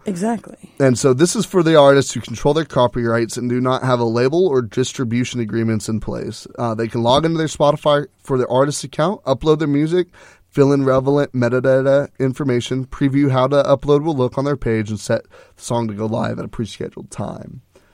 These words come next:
Speaker 2: So they can set up their entire albums and have 'em ready to go and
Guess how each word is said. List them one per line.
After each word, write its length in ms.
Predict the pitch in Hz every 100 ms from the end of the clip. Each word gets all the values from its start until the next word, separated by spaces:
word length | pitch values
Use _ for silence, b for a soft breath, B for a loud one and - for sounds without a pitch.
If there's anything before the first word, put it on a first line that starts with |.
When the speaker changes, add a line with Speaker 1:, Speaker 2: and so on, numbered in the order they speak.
| b b b
Speaker 2:
So 300 | - 120 110
they 140 | 120
can 180 | - 135
set 240 | 110 143 127
up 160 | 117
their 140 | 120 120
entire 460 | 110 123 123 123
albums 440 | 117 156 143 113 110
and 80 | 110
have 180 | 120 113
'em 100 | 120
ready 200 | 123 120
to 100 | 117
go 300 | 139 156 127
and 220 | 120